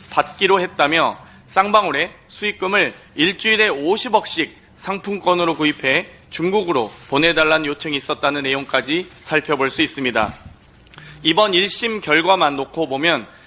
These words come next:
재판부가 국정원의 공적, 객관적 증거는 깡그리 무시하고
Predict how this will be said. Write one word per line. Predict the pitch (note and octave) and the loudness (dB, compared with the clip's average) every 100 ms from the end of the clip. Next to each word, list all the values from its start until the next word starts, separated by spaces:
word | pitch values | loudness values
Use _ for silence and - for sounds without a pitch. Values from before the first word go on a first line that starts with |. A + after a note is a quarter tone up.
| _ | _
재판부가 | - D#3 - G#3 E3 D#3 F3 A#2+ - - - - | -2 -2 2 0 0 2 2 2 -4 -20 -20 -10
국정원의 | F3 E3+ A3+ G#3 F#3 C3+ G#2 - | -10 2 4 4 2 0 -4 -18
공적, | - E3 G#3 - F3 - - - | -4 -4 -4 2 2 2 -6 -4
객관적 | D#3 - G#3 G3+ G3 | -2 2 2 2 -2
증거는 | - F3+ F3+ F3+ F#3 A#2 | -4 -4 0 0 0 -2
깡그리 | - A3 A#3 B3 G#3+ | 2 2 2 0 0
무시하고 | D#3 - D3 A2+ G#2+ | -4 -2 -2 -2 -8